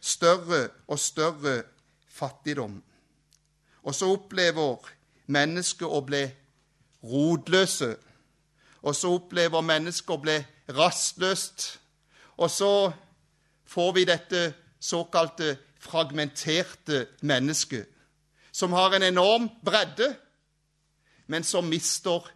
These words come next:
dybden, som mister røttene, og så blir en slik sett fattigere. Så er det altså ikke meningen i predikantens bok å si at ikke det er noe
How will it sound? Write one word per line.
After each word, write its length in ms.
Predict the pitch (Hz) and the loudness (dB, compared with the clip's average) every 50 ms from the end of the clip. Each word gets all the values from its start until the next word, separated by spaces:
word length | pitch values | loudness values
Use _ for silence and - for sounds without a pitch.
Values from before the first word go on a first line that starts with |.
| _ _ _ - - - | _ _ _ -16 -4 -2
dybden, 540 | 147 135 110 - - - 127 113 101 95 - _ _ _ _ _ _ _ _ _ - | -2 -2 -2 -4 -6 -6 -6 -6 -6 -8 -16 _ _ _ _ _ _ _ _ _ 0
som 180 | - 190 160 | 2 2 2
mister 560 | 165 180 170 - - - - 190 185 175 - - _ _ 143 | 4 2 0 0 0 0 0 0 0 0 -4 -12 _ _ -4
røttene, 760 | 123 151 175 175 - - - - 170 143 131 120 113 104 95 - _ _ _ _ _ _ _ _ _ _ _ _ - | 2 2 2 2 2 -4 -4 0 0 0 0 -2 -6 -10 -12 -16 _ _ _ _ _ _ _ _ _ _ _ _ -12
og 100 | 127 - | -10 -8
så 120 | - 156 | -8 -8
blir 300 | 135 143 147 151 147 151 | -4 -2 0 0 0 0
en 240 | 151 143 139 127 131 - _ _ - | 0 0 0 -2 -4 -10 _ _ -8
slik 320 | - - 135 147 156 147 | -8 -4 -4 -4 -4 -4
sett 420 | - - 151 135 - - - - - _ _ | -2 -2 -2 -2 -4 -8 -14 -16 -16 _ _
fattigere. 680 | - - 147 127 - - _ 123 123 120 107 104 104 107 _ _ _ _ _ _ _ _ _ _ _ _ _ _ _ _ _ _ _ _ _ - - _ _ _ _ _ _ _ _ _ _ _ _ - - - _ _ _ _ | -6 -4 -4 -4 -4 -8 _ -8 -8 -6 -8 -10 -14 -18 _ _ _ _ _ _ _ _ _ _ _ _ _ _ _ _ _ _ _ _ _ -20 -20 _ _ _ _ _ _ _ _ _ _ _ _ -20 -20 -20 _ _ _ _
Så 200 | - - - 170 | -10 -4 2 4
er 100 | 165 180 | 6 6
det 80 | 190 180 | 6 6
altså 240 | 175 170 - - 185 | 4 2 0 -2 -4
ikke 480 | 170 175 - 220 202 196 180 165 147 - - _ _ _ _ _ _ _ _ | -4 -4 -2 0 0 2 2 0 -4 -8 -16 _ _ _ _ _ _ _ _
meningen 680 | 151 160 160 156 160 175 185 185 190 180 165 151 139 131 - _ _ _ _ - | 0 2 2 2 2 0 -2 -2 -4 -4 -6 -6 -8 -10 -14 _ _ _ _ -10
i 100 | 165 156 | -10 -10
predikantens 840 | - - 180 165 151 160 147 - - 156 160 170 - _ 160 147 - | -2 0 0 0 0 0 -4 -4 -4 -4 -4 -4 -8 _ -10 -10 -8
bok 360 | - 147 143 147 127 113 - - - - _ _ _ _ _ - | -4 -2 -2 -2 -4 -6 -10 -18 -20 -20 _ _ _ _ _ -4
å 120 | 156 139 | -4 -4
si 220 | - - 160 160 | -4 -2 0 2
at 180 | 160 156 156 - | 2 2 0 -4
ikke 240 | 143 131 - 170 147 | -8 -6 -6 -2 -2
det 120 | 160 143 | 0 2
er 120 | 147 147 147 | 2 2 2
noe 300 | 147 147 143 139 131 110 | 0 -2 -2 -2 -4 -6